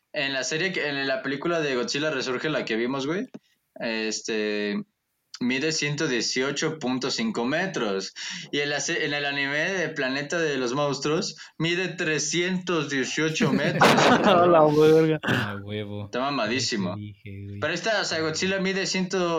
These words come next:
Speaker 1: ciento ocho metros en, en el Monsterverse, güey, y el puto King Kong mide como a lo mucho
Speaker 3: No
Speaker 1: treinta,
Speaker 3: mames.
Speaker 1: güey. O sea, no mames, pinche Godzilla lo pisa, güey, y ya. Hijo de su perra madre.
Speaker 2: <laughs> No mames.
Speaker 3: Pues, ay, no importa, güey. <laughs>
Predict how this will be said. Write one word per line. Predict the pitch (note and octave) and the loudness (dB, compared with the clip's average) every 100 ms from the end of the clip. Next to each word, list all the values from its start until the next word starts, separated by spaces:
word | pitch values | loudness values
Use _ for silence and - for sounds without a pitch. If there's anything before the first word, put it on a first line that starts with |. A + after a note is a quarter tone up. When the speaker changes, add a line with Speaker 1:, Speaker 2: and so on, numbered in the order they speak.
| C#3+ | 0
Speaker 1:
ciento | F3+ F3 F#3 | -2 0 0
ocho | F#3 | 0
metros | F#3 G3 F#3 D#3 | 0 0 0 -2
en, | D3+ | -2
en | B2 - - C3 | -4 -8 -10 -4
el | C3 | 0
Monsterverse, | F#3+ G3 F3+ D3 D3 C#3 D3 | 0 0 0 0 0 -2 -2
güey, | C3+ A2 | -2 0
y | B2+ | 0
el | B2 | -2
puto | A#2+ D3 F3+ D#3 C3 | -4 -4 -2 -2 -2
King | D#3+ | -2
Kong | D#3+ E3 | -2 0
mide | F3 E3+ D#3+ | 0 -2 -2
como | C#3 A#2 G#2 | -2 -2 -2
a | A2+ | -2
lo | A#2 | -2
mucho | D3 D#3 | -2 -2
Speaker 3:
No | D3+ | -2
Speaker 1:
treinta, | C#3+ E3 C#3+ | -2 -2 -2
Speaker 3:
mames. | B2 | -2
Speaker 1:
güey. | B2 B2 | 0 0
O | A#2 | 0
sea, | B2 | -2
no | B2 | -2
mames, | C#3+ D3 D3+ B2 | -2 -2 -2 -4
pinche | C#3 D#3 | -6 -4
Godzilla | B2+ - D#3 | -2 -2 -2
lo | C#3 G#2+ | -2 -2
pisa, | C#3+ D3 C#3+ | -2 -2 -2
güey, | B2+ B2 G#2+ | -2 -2 -2
y | |
ya. | B2+ C#3+ D3 - _ _ - | -2 -2 -4 -10 _ _ -10
Hijo | C#3+ | -4
de | B2+ | -4
su | - D#3 | -4 -4
perra | B2+ C3+ | -4 -2
madre. | C3 C3 B2+ C3 A#2+ A#2 - | -2 -2 -2 -6 -10 -14 0
Speaker 2:
<laughs> | - D#3 F#3 | 2 4 4
No | E3+ D#3+ | 2 0
mames. | D#3+ D#3+ C3+ A#2+ A2 - - - - | 0 -2 -4 -8 -10 -16 -20 -20 -20
Speaker 3:
Pues, | - C#3 | -12 -6
ay, | C3+ B2+ B2+ | -4 -4 -4
no | C3 | -4
importa, | B2+ - G2 - | -4 -8 -14 -14
güey. | F#2 F#2 F#2+ G2+ | -16 -14 -12 -4
<laughs> | F#3 D#3+ E3+ D#3 D3+ D#3+ C#3 C#3+ C#3 B2 | -2 0 -2 -2 -2 -2 -4 -4 -4 -6